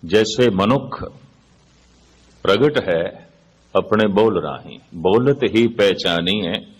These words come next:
ਸਾਧ ਅਸਾਧ ਕੋ ਥਾਟ, ਅੰਤਰ ਕੀ ਕਰਨੀ ਸਵੇ ਨਿਕਸੇ ਬੁ-, ਮੁਖ ਕੀ ਬਾਟ।" ਦਸ ਵੀਹ ਦਿਨ ਕਿਸੇ ਦੀ ਸੰਗਤ ਕਰੋ,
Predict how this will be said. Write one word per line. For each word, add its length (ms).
ਸਾਧ 680
ਅਸਾਧ 680
ਕੋ 240
ਥਾਟ, 600
ਅੰਤਰ 460
ਕੀ 260
ਕਰਨੀ 460
ਸਵੇ 440
ਨਿਕਸੇ 460
ਬੁ-, 260
ਮੁਖ 360
ਕੀ 160
ਬਾਟ।" 420
ਦਸ 260
ਵੀਹ 260
ਦਿਨ 200
ਕਿਸੇ 300
ਦੀ 140
ਸੰਗਤ 420
ਕਰੋ, 400